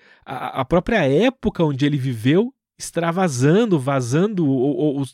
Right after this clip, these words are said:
impregnando a obra dele. A Starhawk, mesma coisa. Com todo o ativismo dela,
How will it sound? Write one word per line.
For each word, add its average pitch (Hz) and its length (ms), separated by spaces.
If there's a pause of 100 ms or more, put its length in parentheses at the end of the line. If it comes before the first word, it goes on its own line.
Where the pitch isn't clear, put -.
impregnando 156 840
a 208 40
obra 202 220
dele. 196 380 (1300)
A 127 80
Starhawk, 180 560
mesma 180 320
coisa. 180 540 (580)
Com 127 80
todo 175 140
o - 20
ativismo 175 500
dela, 160 540